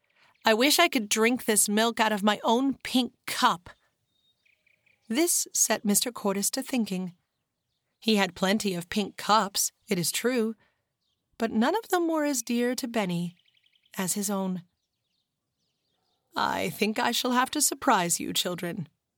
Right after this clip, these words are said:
said Mister Cordes at last. "But before the surprise comes, perhaps you would like to see Benny's pony."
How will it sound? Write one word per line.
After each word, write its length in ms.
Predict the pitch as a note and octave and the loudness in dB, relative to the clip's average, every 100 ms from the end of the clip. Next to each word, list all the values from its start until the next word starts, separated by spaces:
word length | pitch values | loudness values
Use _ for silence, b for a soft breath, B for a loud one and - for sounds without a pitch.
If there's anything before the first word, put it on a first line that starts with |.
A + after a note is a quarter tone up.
| _ _ _ | _ _ _
said 220 | - G#3+ | -4 -2
Mister 280 | F#3 F3+ - | 0 0 -2
Cordes 360 | - F#3 F3+ F3 | -4 -4 -2 -2
at 80 | G3 | -2
last. 440 | F#3 F3 F3 - _ _ _ _ B B B | -4 -4 -6 -8 _ _ _ _ B B B
"But 100 | D4+ | -4
before 400 | C#4 D#4+ G4+ A4+ | -2 0 2 2
the 140 | A4+ - | 2 0
surprise 600 | C#4 - A3 G#3 G3+ - | 0 2 2 4 2 0
comes, 640 | - - - - - - - _ _ _ | -2 -6 -6 -2 0 0 -4 _ _ _
perhaps 440 | - G3 G3 - - | -4 0 2 2 2
you 60 | |
would 140 | A3+ A3+ | 2 4
like 180 | A3+ G#3+ | 2 0
to 100 | A#3+ | -2
see 360 | - A#3 A#3+ | 0 0 0
Benny's 480 | A#3 A3+ A#3 B3+ C4 | 0 0 0 0 -2
pony." 560 | - D#4+ D4 F#3+ F3+ | -2 0 0 0 -2